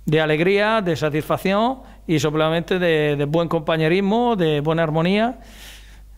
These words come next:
siempre cuando yo no me, se me crucen los cables, <laughs> cuando, no, bueno, esto, mi mujer ya está mirando y por, es que, por desgracia, de vez en cuando se me va la cabeza, y aquí también tengo,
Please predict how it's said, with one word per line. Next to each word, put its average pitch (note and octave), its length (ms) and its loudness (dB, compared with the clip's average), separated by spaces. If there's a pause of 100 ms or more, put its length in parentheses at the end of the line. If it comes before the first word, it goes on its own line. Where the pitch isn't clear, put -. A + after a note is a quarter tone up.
(160)
siempre D#3 320 -2
cuando D#3 240 2
yo D#3 160 2
no D#3 100 0
me, C#3+ 360 0
se D#3 120 -4
me D#3 100 0
crucen D#3 260 0
los D3+ 100 -2
cables, G3 420 -2 (420)
<laughs> C3+ 460 -4
cuando, D3+ 380 0 (580)
no, D#3+ 360 2
bueno, E3+ 260 -2
esto, D#3+ 240 -6
mi D#3 140 2
mujer D#3 300 2
ya D#3+ 60 2
está D3+ 280 -4
mirando D#3 300 0
y C#3+ 40 -2
por, D#3 180 -2
es C#3 80 -4
que, D#3 300 -2 (840)
por D#3+ 180 0
desgracia, D#3+ 760 0
de D#3+ 80 -2
vez E3 100 0
en D#3+ 60 -4
cuando E3+ 280 -2
se D3 120 -2
me D#3 100 -2
va D#3+ 140 0
la E3 100 -2
cabeza, E3+ 520 0 (180)
y E3 60 -2
aquí D3+ 240 0
también D#3+ 600 0 (500)
tengo, D#3+ 460 2